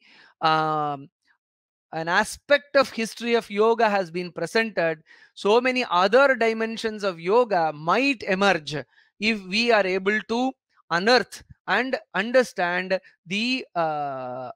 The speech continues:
these manuscripts from these manuscript sources. And, uh, hence, there is a lot of work to be done in the field of manuscriptology to compile and bring to light the existing wisdom,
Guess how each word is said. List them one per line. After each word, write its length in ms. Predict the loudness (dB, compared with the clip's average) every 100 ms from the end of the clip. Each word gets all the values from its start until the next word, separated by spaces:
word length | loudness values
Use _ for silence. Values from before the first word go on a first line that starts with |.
| -14
these 360 | -8 -2 -2 -2
manuscripts 640 | -2 0 0 -2 -8 -8
from 320 | -2 0 0
these 260 | -2 -4 -2
manuscript 580 | -2 0 -2 0 -2 -4 _ -20 _
sources. 800 | -2 4 4 2 -4 -14 -16 _ _ _ _ -4
And, 340 | -4 -2 2
uh, 400 | 4 6 6 2 -4 _ _ _ _ _ _ _ _ _ -8
hence, 340 | -4 -4 -6 -2
there 220 | 2 4
is 140 | 2 0
a 20 |
lot 260 | 2 2 2
of 140 | 2
work 260 | 2 0 -2
to 80 | -6
be 140 | -4
done 340 | 0 0 0
in 200 | -6 -6
the 80 | -4
field 320 | -4 -4 -2
of 160 | -2 -2
manuscriptology 1200 | -4 -6 -6 -6 -2 2 2 2 0 0 -4 -6 _ _ _ -2
to 260 | 2 2 -2 _ _ _
compile 680 | -4 -2 0 2 4 2 -2 -10 _
and 300 | -6 -6 -4
bring 240 | -4 -4 -4
to 120 | -4
light 560 | 0 2 2 -2 -6 -12 _ _ -6
the 260 | -6 -4
existing 720 | -6 -6 -6 -6 -2 -2 -4 -8
wisdom, 680 | -10 -6 -6 0 0 0